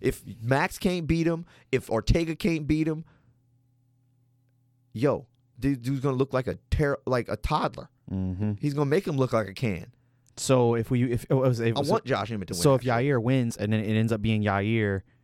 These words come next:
Speaker 1: and, and Volk,
Speaker 2: Yeah, and
Speaker 1: Volk's
Speaker 2: Volk.
Speaker 1: gonna find a plan to kill this dude too.
Speaker 2: Okay.
Speaker 1: He's too little.
Speaker 2: Who's too little?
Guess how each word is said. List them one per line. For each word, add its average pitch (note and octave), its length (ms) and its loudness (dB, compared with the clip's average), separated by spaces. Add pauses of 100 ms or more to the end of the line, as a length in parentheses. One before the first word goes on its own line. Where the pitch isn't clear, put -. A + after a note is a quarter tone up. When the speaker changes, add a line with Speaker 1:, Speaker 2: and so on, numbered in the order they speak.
(160)
Speaker 1:
and, G#2+ 340 -4
and A2 160 -4
Volk, A#2 320 -2 (340)
Speaker 2:
Yeah, F#2 220 -2
and F#2+ 100 0
Speaker 1:
Volk's A2+ 160 4
Speaker 2:
Volk. G#2 80 -2
Speaker 1:
gonna A2 120 -8
find G2 260 -6
a F2 60 -8
plan F#2+ 380 -10
to F2+ 60 -10
kill F#2+ 300 -8
this F#2 140 -10
dude F2+ 220 -10
too. E2+ 200 -12 (460)
Speaker 2:
Okay. F#2+ 220 -6
Speaker 1:
He's G2 100 -6
too E3+ 80 -2
little. E3+ 360 -2 (1080)
Speaker 2:
Who's B2 160 -2
too G#2 100 -6
little? F2+ 240 -6